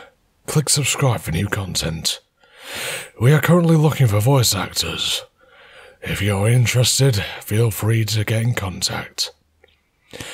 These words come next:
If you enjoy our videos, then please consider clicking the donate link in the description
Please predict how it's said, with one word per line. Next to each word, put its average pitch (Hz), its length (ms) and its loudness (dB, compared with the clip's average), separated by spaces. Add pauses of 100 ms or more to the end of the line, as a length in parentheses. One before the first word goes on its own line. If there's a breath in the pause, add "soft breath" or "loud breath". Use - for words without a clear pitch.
(160 loud breath)
If 139 200 4
you 160 160 6
enjoy 151 360 6
our 139 100 6
videos, 135 680 2
then 90 140 -8
please 127 300 2
consider 107 420 2
clicking 117 320 -2
the 127 80 0
donate 110 500 0
link 113 380 -2
in 127 140 2
the 127 80 4
description 117 720 -4